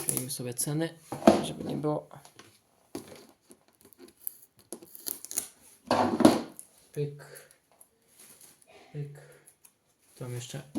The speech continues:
soja w tym wiadereczku. Już czuję, bo zamawiałem cięższe wiadereczko. Kurde, żeby go otworzyć. Plus jest taki tych wiaderek,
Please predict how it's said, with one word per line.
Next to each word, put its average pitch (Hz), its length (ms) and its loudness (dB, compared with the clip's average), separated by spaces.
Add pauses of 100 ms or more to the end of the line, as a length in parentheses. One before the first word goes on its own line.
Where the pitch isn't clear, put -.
soja 156 540 6 (460)
w - 40 -2
tym 123 120 -2
wiadereczku. 123 580 4 (1080)
Już 127 140 -8 (680)
czuję, 127 320 -2
bo 123 180 -6
zamawiałem 120 560 -4 (960)
cięższe - 360 -8
wiadereczko. 123 540 -6 (1400)
Kurde, 135 280 -6
żeby 135 180 -4
go 135 140 -6
otworzyć. 131 520 -6 (720)
Plus 175 160 4
jest 175 140 4
taki - 180 -4
tych 127 140 -4
wiaderek, 127 420 2